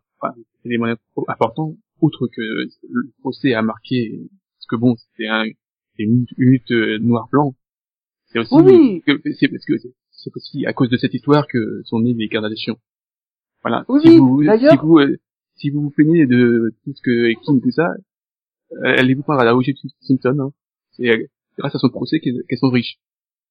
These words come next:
Speaker 2: Si vous voulez savoir qui sont les Kardashians et d'où elles viennent, euh... Regardez cette série. D'ailleurs, il y a beaucoup de scènes avec eux. Bah, tu n'as pas vu la série, Max, mais il y a, euh, il y a beaucoup de scènes avec les filles Kardashian. Il y en a quatre ou cinq sur les dix épisodes,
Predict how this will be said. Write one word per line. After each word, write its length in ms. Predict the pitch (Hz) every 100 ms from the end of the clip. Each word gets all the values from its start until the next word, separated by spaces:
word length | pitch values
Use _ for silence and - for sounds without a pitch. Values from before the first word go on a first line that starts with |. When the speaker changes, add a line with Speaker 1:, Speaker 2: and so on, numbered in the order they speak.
| _ _ _
Speaker 2:
Si 60 | -
vous 80 | 214
voulez 180 | 233 226
savoir 320 | 220 214 214
qui 80 | 196
sont 140 | 220
les 100 | 190
Kardashians 480 | 190 180 180 202 190
et 40 |
d'où 120 | 175
elles 80 | 170
viennent, 340 | 160 214 254 214
euh... 200 | 160 160 _ _
Regardez 280 | 165 185 196
cette 160 | 196 -
série. 180 | 240
D'ailleurs, 240 | 214 254 247
il 60 |
y 20 | 196
a 40 |
beaucoup 240 | 190 302
de 60 | 320
scènes 220 | - 330
avec 260 | 262 220 220
eux. 160 | 208 _ _ _ -
Bah, 140 | 185 185
tu 100 | 202
n'as 80 |
pas 140 | 190 220
vu 100 | 226
la 100 | 208
série, 280 | 208 208 240
Max, 260 | 240 254 -
mais 100 | 190
il 40 | 185
y 40 |
a, 60 | 185
euh, 600 | 190 _ - - - -
il 40 | 156
y 40 |
a 40 | 170
beaucoup 280 | 240 285
de 60 | 269
scènes 200 | 262 269
avec 200 | 185 -
les 100 | 170
filles 240 | - 247
Kardashian. 500 | - 196 190 190 208 214 _ -
Il 40 | 180
y 40 |
en 40 |
a 60 | 185
quatre 280 | 185 247 247
ou 60 |
cinq 300 | 247 240 240 -
sur 180 | 190
les 80 | 175
dix 180 | 160 175
épisodes, 380 | 170 185 208